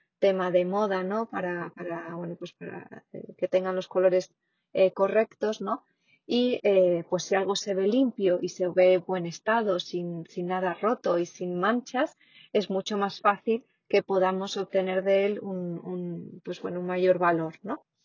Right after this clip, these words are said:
Eh, como he comentado, las fotos son esenciales, aparte de la descripción. Entonces, eh, nos tomaremos el tiempo para tomar las fotos.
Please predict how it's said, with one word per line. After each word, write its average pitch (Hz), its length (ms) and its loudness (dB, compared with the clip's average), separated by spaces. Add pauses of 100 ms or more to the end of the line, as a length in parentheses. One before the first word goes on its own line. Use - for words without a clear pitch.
(520)
Eh, 196 640 4 (720)
como 208 180 4
he 196 60 0
comentado, 185 520 -2
las 180 200 -6
fotos 220 340 0
son 220 400 -4
esenciales, 214 1120 0
aparte 202 600 0
de 214 280 2
la 202 160 0
descripción. - 840 -4 (500)
Entonces, 196 840 -2
eh, 196 280 -6
nos 185 200 -6
tomaremos 185 440 -4
el 208 120 -2
tiempo 208 180 -4
para 190 220 -6
tomar 175 260 -8
las 180 160 -6
fotos. 320 500 2